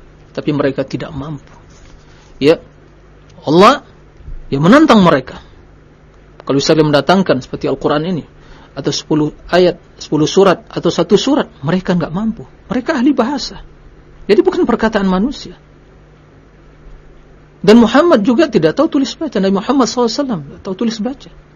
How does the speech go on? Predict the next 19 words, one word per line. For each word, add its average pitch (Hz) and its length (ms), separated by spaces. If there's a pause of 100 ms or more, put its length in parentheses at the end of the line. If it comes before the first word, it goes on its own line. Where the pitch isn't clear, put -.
(580)
Tapi 147 240 (500)
begitu 190 320
mendapatkan 175 540
wahyu, 160 400 (500)
belum 143 220
menyampaikan 131 560
wahyu 147 340
tersebut. - 460 (400)
Jadi 151 100
bukan 160 300
perkataan 143 480
Muhammad. 151 400 (1400)
Kalau 170 160
perkataan 151 480
Nabi 135 100
Muhammad 147 380
sallallahu 147 160
alaihi - 160
wasallam, - 140